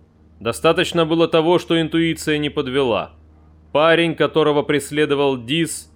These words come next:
продолжал наведываться на провинциальные аэродромы.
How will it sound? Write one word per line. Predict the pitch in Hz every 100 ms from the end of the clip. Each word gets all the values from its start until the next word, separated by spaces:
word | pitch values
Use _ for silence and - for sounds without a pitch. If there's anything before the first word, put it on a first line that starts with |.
| _
продолжал | 127 127 135 127 110 139 147 143
наведываться | 143 135 143 139 139 139 -
на | 135
провинциальные | 131 131 123 117 135 127 127 123 123 131
аэродромы. | 127 120 113 117 107 87